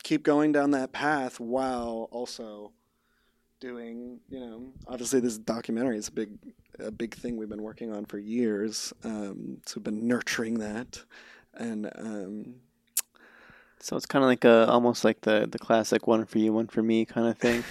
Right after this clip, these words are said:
Speaker 1: <laughs>
Speaker 2: except
Speaker 1: Little
Speaker 2: it's
Speaker 1: bit.
Speaker 2: more, a little bit more for them, and
Speaker 1: It's like three for them, <laughs> one for me.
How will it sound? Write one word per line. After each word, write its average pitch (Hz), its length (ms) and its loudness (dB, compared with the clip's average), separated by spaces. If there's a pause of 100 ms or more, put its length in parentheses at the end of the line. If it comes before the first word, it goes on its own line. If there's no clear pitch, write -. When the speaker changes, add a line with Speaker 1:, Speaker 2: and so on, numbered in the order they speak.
Speaker 1:
<laughs> - 160 -16
Speaker 2:
except 123 240 4
Speaker 1:
Little 113 100 0
Speaker 2:
it's - 80 -4
Speaker 1:
bit. - 80 -4
Speaker 2:
more, 113 220 4
a - 40 2
little 127 220 8
bit 120 220 4
more 110 260 2
for 113 240 0
them, 110 320 0
and 113 280 -6
Speaker 1:
It's - 120 -8
like 127 140 2
three 120 260 -2
for 113 160 -4
them, 123 320 -2
<laughs> 143 160 -10
one 143 200 4
for 147 140 0
me. 160 220 10